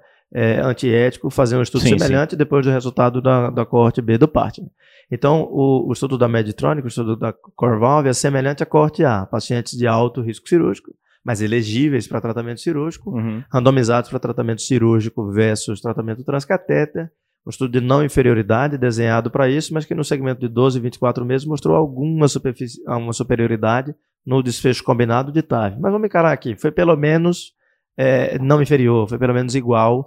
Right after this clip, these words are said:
Speaker 2: É, nem
Speaker 1: a, ao
Speaker 2: precisa ser
Speaker 1: tratamento
Speaker 2: superior, né?
Speaker 1: transca-,
Speaker 2: Como é
Speaker 1: ao
Speaker 2: muito menos
Speaker 1: tratamento cirúrgico
Speaker 2: invasivo, né, já
Speaker 1: convencional.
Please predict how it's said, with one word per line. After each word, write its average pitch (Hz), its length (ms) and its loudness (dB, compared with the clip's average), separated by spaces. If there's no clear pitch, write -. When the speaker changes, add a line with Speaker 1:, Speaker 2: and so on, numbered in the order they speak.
Speaker 2:
É, 330 100 2
nem 120 200 2
Speaker 1:
a, - 20 0
ao - 40 -2
Speaker 2:
precisa 120 320 2
ser - 40 2
Speaker 1:
tratamento 131 220 2
Speaker 2:
superior, 131 240 2
né? 127 60 2
Speaker 1:
transca-, 127 240 2
Speaker 2:
Como 175 100 4
é 185 40 4
Speaker 1:
ao 127 100 2
Speaker 2:
muito - 100 0
menos 135 120 0
Speaker 1:
tratamento 139 300 2
cirúrgico 151 380 2
Speaker 2:
invasivo, 143 180 0
né, 135 140 4
já 151 140 2
Speaker 1:
convencional. 107 400 0